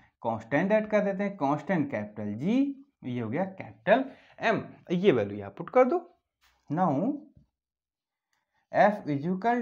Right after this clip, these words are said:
to capital G, capital M, small m upon R square। यही तो भैया न्यूटन्स ग्रेविटेशन लॉ था। ठीक है, और ये चीज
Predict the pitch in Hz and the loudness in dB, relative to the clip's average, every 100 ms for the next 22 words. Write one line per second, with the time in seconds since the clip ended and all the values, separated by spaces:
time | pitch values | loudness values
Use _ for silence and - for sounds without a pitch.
0 | 214 143 147 180 - 135 131 - 170 160 | 0 2 2 0 0 2 2 0 -4 -4
1 | 170 180 180 - 170 175 170 165 165 170 | -2 -4 -2 0 0 0 -2 0 0 -2
2 | 147 143 - 123 135 151 147 139 139 170 | -6 -10 -6 -2 0 0 0 0 2 2
3 | 269 285 - _ _ _ _ - 165 208 | 2 -2 -12 _ _ _ _ -10 -8 -8
4 | - 214 220 - _ _ _ _ _ _ | -8 -10 -10 -14 _ _ _ _ _ _
5 | _ _ _ _ _ _ _ _ _ _ | _ _ _ _ _ _ _ _ _ _
6 | _ - _ 139 131 131 127 127 135 135 | _ -20 _ -2 0 0 -2 0 0 0
7 | 123 131 120 120 123 165 165 190 170 165 | 0 -2 2 2 2 2 2 0 0 -2
8 | 160 - - _ _ _ _ _ _ _ | -6 -12 -18 _ _ _ _ _ _ _
9 | _ _ _ 165 165 - - - - - | _ _ _ -6 -4 -4 -10 -20 -20 -10
10 | 117 117 113 123 190 180 - 135 143 147 | -6 -4 -4 0 2 2 0 -2 -2 -4